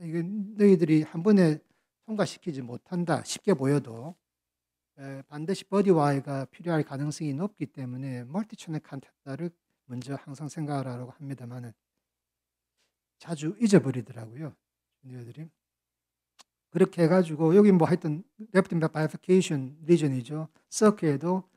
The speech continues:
리전이 있고 깁니다. 그래서 서크에 스탠트를 하고, 어, 오늘 앵글이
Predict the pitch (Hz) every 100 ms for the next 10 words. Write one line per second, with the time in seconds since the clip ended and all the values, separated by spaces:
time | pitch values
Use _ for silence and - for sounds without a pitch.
0 | _ _ - 180 156 147 170 170 - 139
1 | 151 135 - 147 156 139 120 - _ _
2 | _ _ _ _ _ _ 143 135 - 160
3 | 151 190 175 - 147 - - 160 156 127
4 | - 165 139 160 180 190 - _ _ _
5 | _ _ _ _ _ 143 139 135 135 170
6 | 208 _ _ _ _ _ _ 180 196 240
7 | 254 269 208 165 170 113